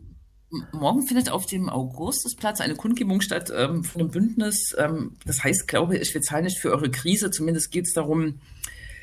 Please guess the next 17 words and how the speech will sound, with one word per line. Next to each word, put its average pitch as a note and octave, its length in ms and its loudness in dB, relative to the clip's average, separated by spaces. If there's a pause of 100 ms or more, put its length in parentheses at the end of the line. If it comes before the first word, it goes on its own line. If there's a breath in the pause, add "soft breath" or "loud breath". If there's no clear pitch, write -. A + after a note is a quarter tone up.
(280 loud breath)
äh, E3+ 240 6
rationale F#3+ 680 2
Kritik G3+ 400 -4
an F3+ 140 0
Corona-Maßnahmen F#3 1000 4
oder D3 140 2
den D3 100 2
Auswirkungen, F#3 580 2
soziale D3+ 400 0
Folgen F3 380 2
der D3 140 2
Corona-Maßnahmen, E3 1000 0
äh, D#3 220 -2
zu - 320 -4
üben. G#3 360 0
Ich G3 100 -2
glaub, B2 200 0